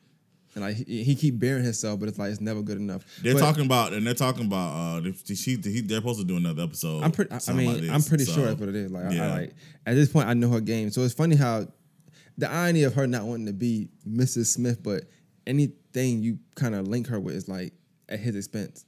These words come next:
Speaker 1: So it's kinda, like, still connected in a sense.
Speaker 2: Mm.
Speaker 1: I haven't seen, it's been a long time since I've seen her do something successful that wasn't attached to him. Even Red Table Talk to me is attached to him because you start watching it based off the stuff she's saying about him. Like,
Speaker 2: Mm.
Speaker 1: it, it didn't come out, it didn't come out as, like, "Let's do this, let's do this." It's always like
Speaker 2: Yeah, 'cause the first episode actually was with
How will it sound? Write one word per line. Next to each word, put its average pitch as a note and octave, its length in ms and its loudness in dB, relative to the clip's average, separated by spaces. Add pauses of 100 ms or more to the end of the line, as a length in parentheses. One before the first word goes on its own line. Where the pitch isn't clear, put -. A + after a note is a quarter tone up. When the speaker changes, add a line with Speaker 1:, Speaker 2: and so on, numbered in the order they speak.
Speaker 1:
So F#2+ 180 -6
it's F#2 100 -8
kinda, A2+ 200 -6
like, F#2 140 -4
still A2+ 240 -4
connected G2+ 420 -4
in F2 120 -4
a F2+ 40 -6
sense. - 340 -8
Speaker 2:
Mm. D2+ 400 -4
Speaker 1:
I G#2+ 100 -6
haven't A#2+ 260 0
seen, - 180 -8
it's A#2+ 240 -6
been C3 100 0
a A#2 40 -2
long C3 180 -2
time C3 140 -2
since G#2+ 100 -6
I've G#2 60 -6
seen B2 140 -4
her G#2+ 80 -2
do G#2+ 160 -4
something G#2+ 280 -6
successful G2 640 -6 (800)
that A2 160 -4
wasn't G#2 240 -4
attached - 380 -6
to G2+ 60 -8
him. C3 220 -8 (840)
Even C#3+ 200 6
Red C3+ 120 2
Table C3 180 0
Talk - 300 -2
to - 80 -8
me B2 100 0
is A#2 60 0
attached A2 300 -4
to A#2 40 -6
him A2 80 -4
because G#2 360 -4 (320)
you A#2+ 80 -6
start A2+ 260 0
watching B2+ 320 0
it G2+ 80 -4
based A#2 180 -4
off G2+ 60 -6
the G#2 60 -10
stuff A#2 140 -8
she's A2 120 -10
saying A2 160 -6
about G#2 220 -4
him. G#2 220 -6 (400)
Like, G2 200 0
Speaker 2:
Mm. - 40 2
Speaker 1:
it, - 160 2
it C3 40 0
didn't B2+ 160 -2
come C3 160 -2
out, C3+ 140 -4
it C3+ 40 -2
didn't C3+ 160 -2
come D3 180 0
out B2+ 120 2
as, G#2+ 160 -2
like, G2+ 180 -2
"Let's A2 120 -2
do A2+ 140 0
this, G#2+ 160 -2
let's G#2 120 -4
do G#2+ 140 -2
this." A2 200 -2
It's F2+ 80 -6
always G#2+ 260 -2
like G#2+ 120 6
Speaker 2:
Yeah, A#2 80 6
'cause A#2+ 140 2
the G#2+ 80 2
first D#3 260 4
episode D3+ 400 2
actually G2+ 300 -2
was F#2+ 420 0
with F2+ 480 -4